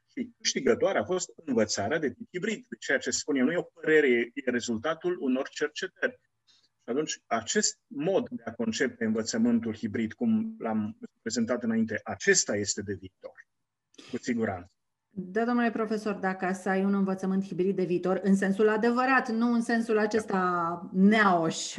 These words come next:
Speaker 2: pe care l-am adaptat noi, birocratic, cum îl numeați, ca să ai un învățământ hibrid, uh, corect, nu ai nevoie și de un antrenament al cadrelor didactice care să știe să gestioneze un învățământ, uh, uh, de tipul acesta modern?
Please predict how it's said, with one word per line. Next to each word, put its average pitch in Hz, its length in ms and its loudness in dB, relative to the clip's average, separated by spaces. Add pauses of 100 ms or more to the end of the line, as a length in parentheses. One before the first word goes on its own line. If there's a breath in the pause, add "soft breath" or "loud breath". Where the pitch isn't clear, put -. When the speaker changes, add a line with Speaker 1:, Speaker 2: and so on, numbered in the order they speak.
Speaker 2:
pe 175 120 -4
care 185 180 4
l-am 196 180 4
adaptat 196 540 2
noi, 180 500 -4 (180)
birocratic, 214 640 4
cum 190 140 -4
îl 190 100 0
numeați, 185 420 -2 (320 loud breath)
ca 208 120 0
să 202 120 0
ai 220 80 2
un 254 120 4
învățământ 233 560 2
hibrid, 208 480 -2 (140)
uh, 180 260 0 (100)
corect, 208 680 0
nu 214 320 0
ai 196 160 2
nevoie 190 500 0
și 196 340 -4
de 190 120 -4
un 185 180 -2
antrenament 180 680 -2
al 175 140 -2
cadrelor 160 420 -4
didactice 226 720 -4
care 185 300 -2
să 180 180 -4
știe 185 500 -4
să 175 160 -6
gestioneze 175 680 -4
un 175 200 -6
învățământ, 170 680 -6
uh, 165 80 -6 (340)
uh, 135 600 -12
de 139 160 -6
tipul 175 280 -8
acesta 160 500 -6
modern? 175 560 -4